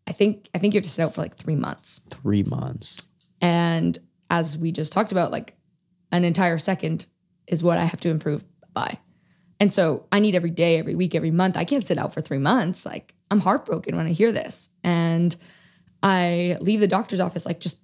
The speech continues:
Speaker 1: bawling my eyes out because I go to that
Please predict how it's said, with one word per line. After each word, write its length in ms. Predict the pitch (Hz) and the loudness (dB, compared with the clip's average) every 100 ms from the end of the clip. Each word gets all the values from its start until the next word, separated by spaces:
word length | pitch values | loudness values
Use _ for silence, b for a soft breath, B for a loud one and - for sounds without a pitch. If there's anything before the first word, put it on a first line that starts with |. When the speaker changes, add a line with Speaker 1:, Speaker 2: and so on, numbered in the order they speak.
| _ | _
Speaker 1:
bawling 480 | - 196 233 202 185 | -4 2 2 4 2
my 160 | 170 - | 2 -2
eyes 300 | - 233 220 | 0 0 2
out 300 | 175 175 - | 2 2 -2
because 680 | 170 170 180 175 170 170 - b b b b _ | -6 -4 0 2 2 -2 -8 b b b b _
I 100 | 175 | -2
go 300 | 175 170 175 208 | 2 4 4 2
to 160 | - | 0
that 300 | 170 165 - | 0 -2 -4